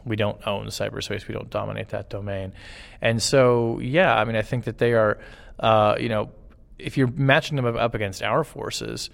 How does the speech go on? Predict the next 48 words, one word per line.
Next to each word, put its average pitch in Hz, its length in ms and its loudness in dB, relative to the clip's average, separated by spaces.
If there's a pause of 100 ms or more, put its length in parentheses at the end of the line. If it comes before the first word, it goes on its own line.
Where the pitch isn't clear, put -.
(460)
they're 117 560 2
equal, 127 540 -4
I 139 120 -12
think. - 340 -8
I 113 40 -6
mean, 110 140 -2
no, 131 140 8
nobody 151 440 8
I 113 140 8
talked 104 300 0
to 101 100 -8
for 101 100 -10
this 98 160 -8
book - 320 -2
would 98 140 -6
dare 95 240 -2
say 98 260 -2
that 92 140 -6
the - 100 -10
United 95 240 -4
States 95 420 -6
has, 95 420 -2
you 104 60 -10
know, 90 120 -4
is 101 300 -8 (180)
years 151 460 4
ahead 104 180 2
of 95 60 -2
everyone 95 340 -2
else 92 300 -2
in 104 80 -6
offensive 95 420 -6
cyber 92 340 -4
capabilities. 90 520 -8
The 101 100 -8
Russians 104 460 0
are 98 40 -6
very 101 240 -4
good. 107 200 -8
The 113 100 0
Israelis 120 480 4
are 98 60 -10
very 101 240 -6
good. 98 260 -6 (300)
The - 80 -8
Chinese 98 420 0
are 92 80 -6
good. 95 220 -4